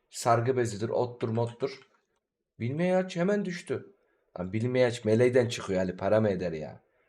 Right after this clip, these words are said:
Eskiler eskiden güzeldi ya. Bilmeyen ilaç artılıya sevinirdik tabi de.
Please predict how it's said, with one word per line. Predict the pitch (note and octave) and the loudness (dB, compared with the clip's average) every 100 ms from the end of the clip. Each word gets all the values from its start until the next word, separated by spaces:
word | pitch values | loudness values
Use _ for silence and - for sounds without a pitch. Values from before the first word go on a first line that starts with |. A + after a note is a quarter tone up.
| _ - | _ -4
Eskiler | A2 - A2+ A2 | -2 -2 2 2
eskiden | G#2 - G#2 A2+ A2 | 2 -2 -2 0 0
güzeldi | G2+ F2 E2+ | -2 -4 -4
ya. | D#2 - - _ _ _ _ _ _ - | -10 -14 -16 _ _ _ _ _ _ -4
Bilmeyen | A#2 B2+ B2+ B2+ | -2 2 4 2
ilaç | B2 | 4
artılıya | A#2+ A#2 C3+ C3 A#2+ | 4 4 2 2 2
sevinirdik | B2 B2+ C3+ D3 - | 2 2 2 -2 -2
tabi | A#2+ B2 | -2 0
de. | F#3+ G3+ | -2 -6